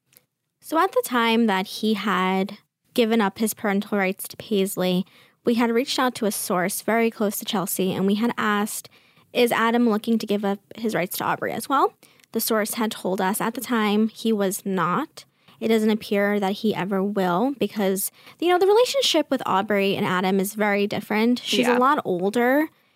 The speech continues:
Speaker 1: She remembers her father. She sees her father on occasion when she's at the grandma's house. Aubrey actually has a much closer relationship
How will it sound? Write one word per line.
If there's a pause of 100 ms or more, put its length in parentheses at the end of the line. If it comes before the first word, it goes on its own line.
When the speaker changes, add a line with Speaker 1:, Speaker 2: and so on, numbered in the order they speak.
(140)
Speaker 1:
She
remembers
her
father. (100)
She
sees
her
father
on
occasion
when
she's
at
the
grandma's
house. (380)
Aubrey
actually
has
a
much
closer
relationship